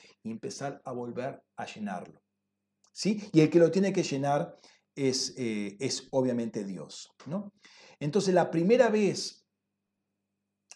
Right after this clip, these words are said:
que aparece esta palabra, gen, gracia, es justamente con Noé, ¿sí? En Génesis seis ocho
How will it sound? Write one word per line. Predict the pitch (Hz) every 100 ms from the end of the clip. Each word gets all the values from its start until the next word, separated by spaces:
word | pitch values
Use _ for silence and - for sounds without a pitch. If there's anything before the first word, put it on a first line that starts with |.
| _
que | 143
aparece | - 123 180 180 190
esta | - 185
palabra, | 185 170 165 143 135 120 - _
gen, | - 170 147 131 156 107
gracia, | 147 131 - 127 147 175 _ _ - - -
es | 196
justamente | 254 - 208 202 196
con | 170 160
Noé, | 143 117 92 - _ _ _ _ _
¿sí? | - 247 302 _ -
En | 135
Génesis | 156 151 147 147 -
seis | 185 -
ocho | 311 320 -